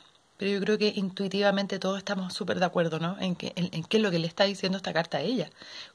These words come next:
¿Cuál es el tema verdadero de trabajar acá? No es allá afuera,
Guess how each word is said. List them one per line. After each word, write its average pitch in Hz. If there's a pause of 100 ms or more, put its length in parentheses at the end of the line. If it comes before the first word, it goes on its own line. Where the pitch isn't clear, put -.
(100)
¿Cuál 175
es 220
el 190
tema 202
verdadero 175
de 214
trabajar 170
acá? 175
No 165
es 247
allá 190
afuera, -